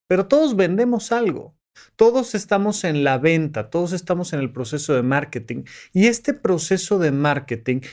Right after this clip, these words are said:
nos ha llevado a malentender algunas cosas.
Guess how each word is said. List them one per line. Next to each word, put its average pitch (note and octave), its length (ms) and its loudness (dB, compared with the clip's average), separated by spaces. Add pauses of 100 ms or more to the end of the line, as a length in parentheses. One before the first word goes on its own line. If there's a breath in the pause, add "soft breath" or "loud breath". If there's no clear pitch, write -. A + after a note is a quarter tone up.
(160 loud breath)
nos D#3 260 2
ha G3 80 2
llevado F3 560 2
a E3 80 2
malentender C#3 1200 0
algunas C3 680 -2
cosas. - 640 -8